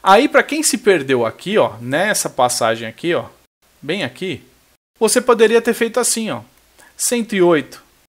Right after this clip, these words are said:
vírgula nove, cento e oito não, né? Mil e oitenta e nove dividido por mil.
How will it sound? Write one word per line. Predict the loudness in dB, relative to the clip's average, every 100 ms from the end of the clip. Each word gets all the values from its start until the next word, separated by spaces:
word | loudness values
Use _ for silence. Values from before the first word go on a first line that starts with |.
| _ _
vírgula | -8 -6 -2 0 0
nove, | -2 -8 -10
cento | -6 -6 -2
e | 0
oito | 0 0
não, | 0 0
né? | -2
Mil | -2 -2 0
e | 2
oitenta | 0 -2 -8 -6
e | -6
nove | 0 2 0 -4 -14
dividido | -12 -10 -10 -10 -12
por | -10 -8 -8 -10 _ _ _ _ _
mil. | -6 0 0 -2